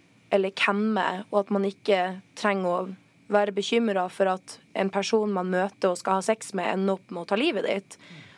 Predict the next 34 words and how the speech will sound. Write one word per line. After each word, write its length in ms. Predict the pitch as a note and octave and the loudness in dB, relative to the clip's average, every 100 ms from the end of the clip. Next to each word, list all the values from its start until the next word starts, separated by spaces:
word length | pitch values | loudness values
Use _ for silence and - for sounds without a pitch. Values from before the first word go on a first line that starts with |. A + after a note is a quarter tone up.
| - _ | -20 _
Og 160 | - A3+ - - | 0 0 -6 0
det 140 | C#4 C4 | 0 2
begynte 400 | A#3 C4 - C4+ | 0 0 0 0
jo 80 | A#3+ | 2
folk 300 | A#3+ A#3+ G#3+ | 0 -2 -2
å 60 | |
måtte 180 | G3+ G3 | -4 -4
tenke 320 | - C4+ E4 | -2 -2 -2
på, 100 | G#3 G3 | -4 -2
bare 160 | F#3+ A#3 | -4 -6
sånn, 80 | - | -6
«Åh, 140 | G#3 | -6
shit, 540 | F#3 - A#3+ - - - _ _ _ - D#3 | -6 -8 -10 -14 -20 -20 _ _ _ -20 -4
nå 240 | G#3 A#3 A#3+ | 0 2 2
har 240 | A#3+ G#3+ | 2 0
jeg 80 | F3+ | -4
ikke 160 | G#3+ | 0
den 160 | G3 G3 | 0 2
tryggheten 480 | - F#4+ B3+ F#3 F#3 | 0 2 2 0 -2
lenger, 240 | F#3 G3 | -2 -2
hva 160 | - B3+ | 0 0
gjør 220 | G3 G#3 | 2 2
jeg 80 | B3+ | 2
nå? 120 | G#4 C#4 E3+ - - - - | 2 0 -4 -14 -20 -20 -4
Hva, 140 | B3+ C4+ B3+ - - | 2 2 0 -8 -2
hvordan 280 | C4+ C#4+ D4 | 2 2 2
skal 220 | - C#4 | 0 0
jeg 140 | - | 2
tjene 320 | A3+ G#3+ C4 G#3+ | 2 2 0 0
de 80 | G3 | 0
her 160 | G3+ | 0
pengene 360 | C4+ F#4+ G#4 B3 | 0 0 2 0
mine?» 220 | F3 - F#3 G#3+ C#3+ A#2 - - | 0 0 0 -2 -6 -16 -20 -16
Det, 280 | G3+ C#4 | -2 0